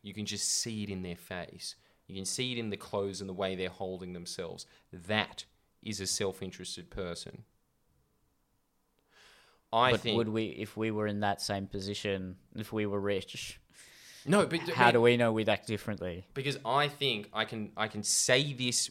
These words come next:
Speaker 1: with, with conviction.
Speaker 2: Hmm.
Speaker 1: I think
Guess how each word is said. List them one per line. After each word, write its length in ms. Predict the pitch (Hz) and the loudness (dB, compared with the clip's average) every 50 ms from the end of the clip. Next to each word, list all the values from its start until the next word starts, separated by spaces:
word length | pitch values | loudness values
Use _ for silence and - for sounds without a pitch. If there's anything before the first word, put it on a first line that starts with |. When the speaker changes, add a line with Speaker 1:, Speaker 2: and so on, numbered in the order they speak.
| - - | -6 -10
Speaker 1:
with, 340 | 110 113 117 110 110 - - _ _ _ _ _ _ _ _ _ _ | -6 -4 -4 -4 -6 -10 -20 _ _ _ _ _ _ _ _ _ _
with 200 | 113 113 110 - | -4 -4 -4 -4
conviction. 760 | - - 117 107 92 - 107 107 104 - - - 85 - - - _ _ _ _ _ _ | -2 0 0 0 0 0 -2 -2 -2 -2 -4 -6 -6 -10 -14 -20 _ _ _ _ _ _
Speaker 2:
Hmm. 200 | 98 90 82 82 - _ _ _ _ _ _ _ _ _ _ _ _ _ _ _ _ _ _ _ _ _ _ _ _ _ _ _ _ - | -8 -8 -8 -10 -12 _ _ _ _ _ _ _ _ _ _ _ _ _ _ _ _ _ _ _ _ _ _ _ _ _ _ _ _ 6
Speaker 1:
I 220 | 110 127 123 123 | 8 8 8 8
think 540 | 117 - - - 131 123 110 101 107 - | 6 2 -2 0 2 2 2 0 -4 -6